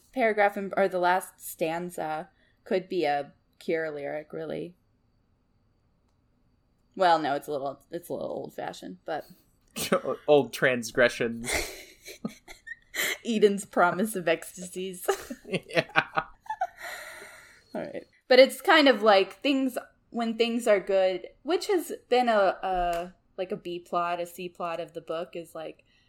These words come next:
Speaker 1: you've gotta notice the good things when they're happening.
Speaker 2: Right, right.
Speaker 1: Okay.
Speaker 2: During the song.
Speaker 1: Yeah.
Speaker 2: Yeah, during the song, a Fedaykin,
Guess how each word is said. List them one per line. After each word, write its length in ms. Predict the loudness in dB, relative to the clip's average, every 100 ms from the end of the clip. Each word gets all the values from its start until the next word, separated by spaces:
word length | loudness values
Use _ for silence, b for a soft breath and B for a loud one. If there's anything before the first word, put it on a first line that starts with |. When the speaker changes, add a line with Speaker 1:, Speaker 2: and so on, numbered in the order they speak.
| _ _
Speaker 1:
you've 140 | -8
gotta 220 | 0 0 0
notice 340 | -4 -8 -12
the 80 | -10
good 260 | -10 -10
things 540 | -14 -16 -18 -18 -20 -20 _ _
when 120 | -16
they're 140 | -14
happening. 540 | -14 -16 -16 -16 -18 -20 _
Speaker 2:
Right, 460 | 0 2 2 0 -8 _ 0
right. 480 | 4 6 4 -2 _ -4
Speaker 1:
Okay. 260 | -2 0 6
Speaker 2:
During 280 | 6 6
the 80 | 2
song. 440 | 4 4 4 2 0
Speaker 1:
Yeah. 160 | -4 4
Speaker 2:
Yeah, 220 | 4 4
during 280 | 4 2 2
the 80 | 0
song, 600 | 4 4 4 2 -4 -10 _ -10
a 80 |
Fedaykin, 840 | -6 0 2 2 0 -2 -6 -8